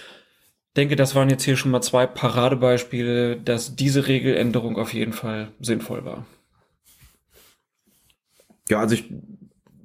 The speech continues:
Speaker 2: es gibt, gibt viele, die sagen, Verhinderung einer Torchance ist, das ist ein schweres Vergehen und selbst wenn er den Ball nur knapp verfehlt, muss man so machen. Die Akzeptanz für die Regel ist, glaub ich, sehr gut, denn in beiden Fällen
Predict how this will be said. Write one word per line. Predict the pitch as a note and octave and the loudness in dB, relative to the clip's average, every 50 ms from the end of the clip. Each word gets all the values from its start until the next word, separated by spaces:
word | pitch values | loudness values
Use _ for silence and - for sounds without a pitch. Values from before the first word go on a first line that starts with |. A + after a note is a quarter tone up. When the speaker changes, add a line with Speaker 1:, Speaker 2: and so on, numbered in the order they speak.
| - - B2+ | -20 -14 -12
Speaker 2:
es | C3+ - - | -12 -2 0
gibt, | D4+ E4+ E4+ - - - - | 0 0 0 -2 -10 -4 -4
gibt | - C#3+ D3 - - - D2 D2+ - E2 | -4 -4 -4 -10 -14 -14 -16 -16 -16 -16
viele, | - - C#3+ E3 E3+ D#3 | -6 -2 0 2 2 2
die | D#3 C#3 | 2 2
sagen, | C3 C#3 C3+ C#3 D3 D3+ D3+ D3+ D3 C#3+ C3+ B2 - - - _ _ _ _ _ _ _ _ _ | 2 4 4 4 2 2 0 0 0 -2 -2 -4 -8 -14 -20 _ _ _ _ _ _ _ _ _
Verhinderung | _ - A#2+ B2 C3+ C3 A2+ A#2+ | _ -2 0 2 2 0 0 0
einer | B2+ B2 A#2+ | -2 -2 -2
Torchance | - C3 C#3 C3+ C3+ D3 C#3 C3 C3 - | 0 0 0 2 2 0 0 0 0 -2
ist, | C#3 C#3 - | -4 -2 -2
das | C3 - | -4 -4
ist | - A#2+ | -2 -4
ein | C3+ C3 | -4 -2
schweres | B2+ B2+ C3 B2+ B2 A#2+ | 0 2 2 2 2 0
Vergehen | - B2 A2 B2 B2+ C#3 C#3+ C#3 | 0 -2 2 4 2 4 4 4
und | A#2+ | 2
selbst | B2 A#2+ - | 2 0 0
wenn | C3 B2+ | 0 0
er | B2+ A#2+ | 2 2
den | B2 A#2+ | 0 0
Ball | A2+ A#2 A#2 | 0 0 0
nur | A#2 G#2+ | -2 -2
knapp | - B2 A#2 - | -2 -4 -4 -4
verfehlt, | B2 G#2+ - B2+ C3 C#3 C3 | -4 -4 0 2 2 2 2
muss | B2 B2+ - | 0 -4 -4
man | B2+ A#2 A2 | -4 -4 -2
so | A2 A2 | -2 -2
machen. | A2+ A#2+ C3 D3 D3 D3 C#3+ C#3+ - _ _ _ _ _ - - | -2 -2 -2 -2 -4 -4 -6 -8 -14 _ _ _ _ _ -10 -10
Die | A2 - | -6 -6
Akzeptanz | - - - D3 C3+ - C3+ C3 D#3 - - | -6 -2 0 0 0 2 2 2 2 2 0
für | E3+ | -2
die | D3+ D#3 | 0 2
Regel | C#3+ D3 D3 C#3+ C3+ | 2 2 4 4 2
ist, | C3+ C3+ | 2 2
glaub | C#3 C3 B2+ | 0 -2 -2
ich, | B2 - | -2 -2
sehr | - A#2 A2 | -2 -4 -4
gut, | A#2+ C#3 G3 G#3+ G#3 - - _ _ _ _ _ _ _ _ _ _ _ - | -2 -4 -6 -6 -8 -12 -20 _ _ _ _ _ _ _ _ _ _ _ -4
denn | B2+ B2 B2+ B2 - | -2 -2 -2 -2 -4
in | - B2 A#2 | -4 -4 0
beiden | B2 A#2+ C3 C#3+ C#3 | 2 2 4 2 2
Fällen | C#3+ - C#3 C#3 C#3 C#3 C#3 C#3 C#3 C3+ C3 B2 A#2 - - | 2 2 4 4 4 4 2 2 0 -2 -4 -4 -8 -14 -20